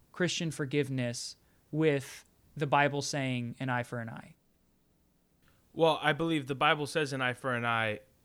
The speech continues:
Speaker 2: specifically in the Old Testament, where it was, it was a way to, because back in the day, right, it was, it, people, someone plucked out someone's eye, they would go and they would kill them, or something even far worse, uh,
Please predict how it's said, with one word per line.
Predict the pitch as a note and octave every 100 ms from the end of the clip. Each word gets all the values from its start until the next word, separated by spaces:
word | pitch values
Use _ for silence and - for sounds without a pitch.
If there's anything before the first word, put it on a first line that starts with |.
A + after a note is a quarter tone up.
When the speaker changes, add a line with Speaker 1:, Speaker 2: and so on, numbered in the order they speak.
| _ -
Speaker 2:
specifically | - D3+ - D3 C3 C3+ A#2+
in | A2+
the | A2+
Old | D#3+ -
Testament, | B2+ - A#2 A2+
where | A2 A#2+ A2 G#2 - _ -
it | B2+
was, | B2+ A2+ -
it | C3+
was | B2+ A#2+
a |
way | A2+ B2+ B2+ B2+
to, | - B2+ A#2+ A2 G2+ _ _ _ _
because | - C#3 D#3+ C3
back | D#3 C#3+
in | C#3
the |
day, | B2+ C#3+
right, | B2 B2
it | B2
was, | C3 C3
it, | C#3
people, | D3+ D3 C3+ A#2+
someone | - D3+ C3+ B2 _ -
plucked | D3 D3
out | C3
someone's | C#3+ B2 A#2
eye, | - C3 B2 A2+ G#2+
they | B2 A#2+
would | A#2 A2
go | G#2 A#2+
and | A2+
they | G#2+
would | G#2
kill | - F#3+
them, | C#3 A2 G2+ - -
or | C#3 C3 A2
something | D#3 C3+ B2+
even | B2 A#2
far | C3+ A#2+ A2
worse, | C3+ A#2 - - _ _ _ -
uh, | A#2+ G#2